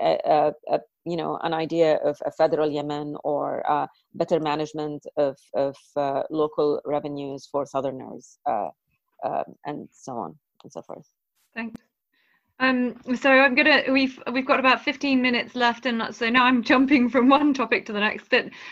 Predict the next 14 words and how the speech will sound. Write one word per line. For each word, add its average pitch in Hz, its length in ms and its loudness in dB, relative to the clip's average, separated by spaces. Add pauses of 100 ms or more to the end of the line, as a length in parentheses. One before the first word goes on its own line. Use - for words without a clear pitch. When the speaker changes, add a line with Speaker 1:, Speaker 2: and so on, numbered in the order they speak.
(120)
Speaker 2:
um, 247 240 4
just 262 180 -4
to 285 120 0
bring 247 420 0
Iran 247 400 4
into 226 260 -2
the 220 140 -2
mix - 400 -4
of 208 180 -8
the 190 80 -2
international, 220 800 -4
um, 208 300 -4
players. 208 360 0 (380)
So, 240 320 4